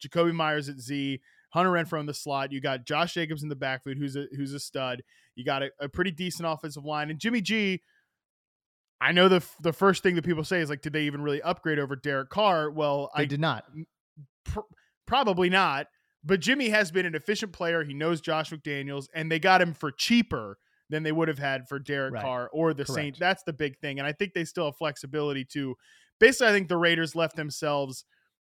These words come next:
Speaker 1: they're not banged by, like, "All right, if we don't get a quarterback in the draft, like, we're having to start, you know,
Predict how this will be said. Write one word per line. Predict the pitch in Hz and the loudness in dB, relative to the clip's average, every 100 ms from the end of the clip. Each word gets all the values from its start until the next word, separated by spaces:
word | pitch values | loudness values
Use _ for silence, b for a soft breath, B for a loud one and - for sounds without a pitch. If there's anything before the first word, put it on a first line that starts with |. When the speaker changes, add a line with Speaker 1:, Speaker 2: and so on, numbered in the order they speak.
| - | -4
Speaker 1:
they're | 170 196 | 2 4
not | 190 127 160 | 4 2 2
banged | 156 151 147 139 | 2 2 -2 -4
by, | 139 139 | -2 0
like, | 135 131 | -2 -2
"All | 139 | -2
right, | 135 127 | 0 -2
if | 127 | -4
we | 147 160 147 | -2 -2 0
don't | 156 156 | 0 0
get | 143 | -2
a | 139 | -4
quarterback | 156 147 131 131 | 0 0 -2 -6
in | |
the | 127 | -8
draft, | 123 135 123 | -4 -2 -2
like, | 127 120 | -8 -6
we're | 135 | -4
having | 131 127 | -4 -6
to | |
start, | - 143 123 - 139 | -8 -6 -6 -6 -10
you | 127 | -8
know, | 113 | -8